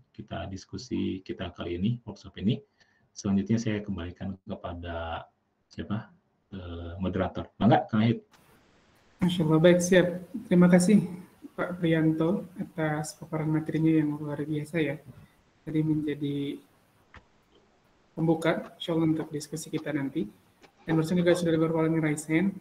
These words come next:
Speaker 2: Namun Bapak Ibu sekalian, barangkali ditahan terlebih dahulu ya yang ingin bertanya atau diskusi. Kita akan lanjutkan dulu paparan materi dari Pak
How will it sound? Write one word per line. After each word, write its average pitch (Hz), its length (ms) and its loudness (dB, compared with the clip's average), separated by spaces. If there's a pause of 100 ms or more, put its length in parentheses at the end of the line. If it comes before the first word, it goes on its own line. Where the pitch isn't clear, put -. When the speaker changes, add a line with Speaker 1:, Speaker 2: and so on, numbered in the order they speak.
(140)
Speaker 2:
Namun 185 240 0
Bapak 175 240 4
Ibu 175 80 -2
sekalian, 180 480 4
barangkali 170 480 -2
ditahan 170 240 0
terlebih 165 400 -2
dahulu 170 160 0
ya 160 240 0
yang 165 160 -4
ingin 156 240 -6
bertanya 151 400 -8
atau 156 80 -14
diskusi. 156 560 -10 (720)
Kita 180 320 0
akan 151 560 -2 (320)
lanjutkan 160 400 0
dulu 165 480 -2
paparan 156 320 -8
materi 156 400 -4
dari 147 320 -4
Pak 143 220 -10